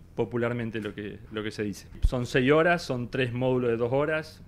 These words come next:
Eh, vamos a agasajar a los presentes con un desayuno, va a haber break para merienda. Eh, es algo, sinceramente, una linda posibilidad de,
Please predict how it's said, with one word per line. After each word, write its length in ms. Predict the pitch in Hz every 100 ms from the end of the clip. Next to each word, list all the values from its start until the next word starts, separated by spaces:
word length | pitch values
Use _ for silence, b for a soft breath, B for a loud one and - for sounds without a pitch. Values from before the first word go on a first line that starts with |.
| -
Eh, 180 | 107 101
vamos 260 | 110 113 107
a 80 | 107
agasajar 400 | 110 107 104 117
a 60 |
los 100 | 110
presentes 520 | 101 113 - 120 113 104
con 140 | 104
un 300 | 107 104 104
desayuno, 800 | 107 - 107 135 147 147 139 131
va 80 | 113
a 40 |
haber 260 | 110 113 107
break 380 | 107 120 120 -
para 420 | 113 110 104 101
merienda. 800 | 107 113 139 151 143 143 143 143 B B B B B B B B
Eh, 220 | 98 101 92 - - -
es 120 | 127
algo, 420 | 131 127 120 113
sinceramente, 840 | - 120 123 131 139 139 131 117 110
una 260 | 113 117
linda 320 | 120 147 143
posibilidad 500 | 127 120 123 123 135
de, 280 | 143 120 98